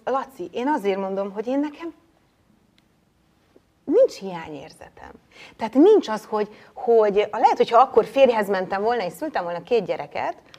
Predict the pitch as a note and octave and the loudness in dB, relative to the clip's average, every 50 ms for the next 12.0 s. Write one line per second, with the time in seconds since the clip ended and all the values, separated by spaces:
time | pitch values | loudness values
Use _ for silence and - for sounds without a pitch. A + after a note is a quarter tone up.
0 | _ _ _ _ _ _ _ _ A#3+ C4 C4 - D4 D4 F4 D4+ A#3 - G#3+ G#3+ | _ _ _ _ _ _ _ _ -6 -6 0 0 0 2 4 2 0 0 -2 -4
1 | G#3 G3+ - - - - A3 A#3 G#3+ - - - - F#3 - A3 C#4 A#3+ G3 G3 | -4 -6 -8 -14 -10 -2 0 2 2 0 -2 -4 -4 -2 0 2 4 6 6 4
2 | G3 F#3 F#3 C4 B3+ - - G3 - - F3+ F3+ F#3 F3 - - A3 G#3 F#3+ F3 | 4 2 2 0 0 0 -2 -8 -8 -6 -6 -6 -6 -8 -6 -2 0 0 0 0
3 | E3 E3+ D#3+ E3 E3 - F#3 F#3+ F3 E3+ E3 F3 F3+ E3 E3 D3 - - F3 F3+ | -2 -4 -4 -6 -6 -8 -8 -6 -6 -8 -8 -8 -10 -10 -10 -12 -10 -6 -4 -4
4 | G3 G#3+ A3+ C4 C#4+ D4 D#4 C#4+ - A#3 A#3+ A#3 A#3 A3 A3+ - A#3 G#3+ E3+ - | -4 -2 -4 -4 -4 -4 -6 -4 0 0 2 2 2 0 0 -2 -4 -4 -4 -4
5 | - G#3+ G#3 F#3+ G#3+ G#3+ A3+ A#3 A3 A3+ - F3+ - E3 E3+ D#3 E3+ E3 D3+ - | -2 -2 0 0 0 0 0 0 -2 -2 -6 -10 -6 -4 -6 -6 -6 -10 -10 -10
6 | F#3 F#3 F3+ E3+ E3 D#3 D#3 E3 G3 A3 B3 C4 B3 A#3 C4+ C#4 C#4 C#4 C#4 - | -10 -10 -8 -10 -10 -10 -6 -6 -4 -4 -4 -4 -4 -4 -4 -4 -4 -6 -8 -10
7 | - - - - - F#3+ G3 G3 F#3+ G3 G#3 G#3 A3 A#3 A#3 G3+ F3+ F3+ E3+ F3 | -18 -20 -18 -10 -4 -2 -2 -2 -2 -4 -4 -2 -2 -2 -2 -2 -2 -2 -4 -4
8 | F#3+ F3+ D#3+ E3+ - G#3 G3+ G#3 A3+ A3 A#3+ C4 C#4 C#4+ C#4+ C4+ A3+ G3+ F3+ F3+ | -6 -8 -8 -8 -8 -6 -4 -4 -4 -2 -2 0 0 0 0 -2 -4 -6 -8 -10
9 | E3+ - - G#3+ G3 F#3+ F#3 F#3+ F#3 F#3 - - - - _ - G3 E3+ - - | -10 -12 -12 -8 -6 -6 -4 -4 -6 -8 -10 -18 -20 -16 _ -8 -8 -8 -6 -6
10 | A3+ G#3+ G3+ G3 F#3 F3+ F3+ F3+ F3 F3 E3+ E3+ E3+ E3+ E3+ E3+ F3 F3 - - | -4 -4 -2 -2 -4 -4 -4 -6 -6 -6 -6 -4 -4 -4 -4 -6 -8 -10 -16 -20
11 | - _ - - - - - - - _ _ _ _ - F3 D3+ D3 B2+ A#2+ - | -20 _ -18 -16 -16 -14 -16 -18 -20 _ _ _ _ -16 -16 -16 -18 -20 -20 -20